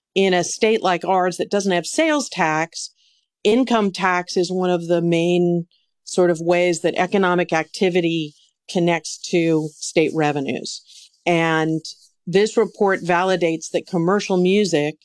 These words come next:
is contributing at least sixty-four million dollars annually into the state coffers. And the other thing that was really exciting, a little <laughs> gratifying,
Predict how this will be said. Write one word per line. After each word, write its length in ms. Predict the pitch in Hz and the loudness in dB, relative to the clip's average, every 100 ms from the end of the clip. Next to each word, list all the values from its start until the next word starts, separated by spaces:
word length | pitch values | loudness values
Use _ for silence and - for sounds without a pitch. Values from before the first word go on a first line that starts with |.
| _ _ _ - | _ _ _ 0
is 240 | 175 175 | 0 2
contributing 680 | - 175 - 196 190 175 165 | 0 -2 0 0 2 2 0
at 120 | 151 | 0
least 520 | 180 196 214 - - | 0 2 2 0 -6
sixty-four 760 | - - 226 - 226 - 190 175 | -10 -6 -6 -2 -2 0 2 2
million 680 | 170 175 196 208 190 180 170 | 2 2 2 2 4 4 2
dollars 720 | 170 170 165 143 135 - - - | 2 2 0 0 -4 -10 -14 -2
annually 760 | 175 175 165 151 147 135 - _ _ _ - | 0 2 0 -2 -4 -6 -10 _ _ _ -2
into 260 | 185 180 | 0 0
the 100 | 165 | 0
state 340 | 156 - 147 - | -2 0 -2 -2
coffers. 680 | - 147 135 - - - - _ _ _ _ - | -2 -2 -2 -8 -8 -12 -18 _ _ _ _ -4
And 320 | 180 170 170 - _ - | 0 2 0 -4 _ -2
the 180 | 180 196 | 0 2
other 240 | 226 233 233 | 2 2 2
thing 240 | 220 196 | 0 0
that 120 | 185 | 0
was 200 | 165 - | -4 -4
really 480 | 170 185 180 165 160 _ - | 0 2 2 2 -2 _ -6
exciting, 520 | 160 - 160 175 208 | -4 0 2 2 0
a 60 | |
little 200 | 175 180 | 0 0
<laughs> 80 | 165 | 2
gratifying, 680 | 196 226 - 220 185 196 | 2 2 0 0 0 0